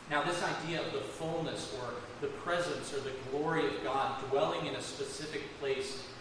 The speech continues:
brings out these rich Old Testament connections of the temple and the tabernacle. For example, let me read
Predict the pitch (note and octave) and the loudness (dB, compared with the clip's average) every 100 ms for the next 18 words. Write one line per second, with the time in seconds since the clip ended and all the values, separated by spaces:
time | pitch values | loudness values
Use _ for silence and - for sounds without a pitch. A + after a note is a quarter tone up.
0 | - C#3+ - - C3+ C#3 B2+ B2 - - | 0 2 2 0 0 0 -2 -4 -6 0
1 | C3 C#3 C3+ - B2 A#2+ A#2+ B2+ B2 - | 2 2 0 -4 -4 -4 -2 -2 -2 -2
2 | B2+ A#2 A#2 A#2 A2+ A2+ A2+ A2 G2+ - | -4 -4 -6 -4 -2 -2 -4 -6 -8 -10
3 | - - - A#2+ - - C#3 B2+ A2+ G#2 | -12 -12 -10 -8 -8 -4 -4 -4 -4 -4
4 | G2 - - A#2+ G#2+ A2 - - G#2 - | -6 -8 -4 -2 0 -2 -4 -6 -8 -8
5 | - - - - - D3+ C#3+ - D3+ E3 | -8 -6 -6 -8 -8 0 2 2 2 2
6 | - C3 - D3+ C#3 C#3 C3 | 2 2 2 2 2 0 -2